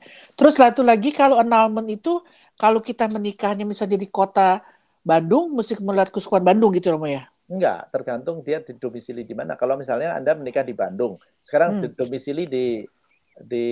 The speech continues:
Speaker 2: L A
Speaker 1: Amerika.
Speaker 2: misalnya. Iya.
Speaker 1: Iya, ha,
Speaker 2: Dia
Speaker 1: ha.
Speaker 2: min-, uh, minta pembatalan di L A juga nggak apa-apa.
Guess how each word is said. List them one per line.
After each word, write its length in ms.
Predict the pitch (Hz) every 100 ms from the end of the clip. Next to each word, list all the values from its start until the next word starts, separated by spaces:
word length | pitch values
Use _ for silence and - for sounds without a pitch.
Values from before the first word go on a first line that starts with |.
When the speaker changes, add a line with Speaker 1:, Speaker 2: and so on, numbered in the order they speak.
| 117 117 113 - _
Speaker 2:
L 20 | -
A 140 | 151
Speaker 1:
Amerika. 360 | 190 175 165 196 160
Speaker 2:
misalnya. 260 | 92 90 80
Iya. 220 | - 131
Speaker 1:
Iya, 160 | 185 180
ha, 160 | 160 156
Speaker 2:
Dia 80 | 147
Speaker 1:
ha. 80 | 123
Speaker 2:
min-, 180 | 143 175 _ - - - -
uh, 160 | 104 107 _
minta 220 | - 135 131
pembatalan 460 | 120 117 110 117 127
di 80 |
L 160 | 110 107
A 80 | 87
juga 240 | 190 101
nggak 160 | 82 82
apa-apa. 320 | - - -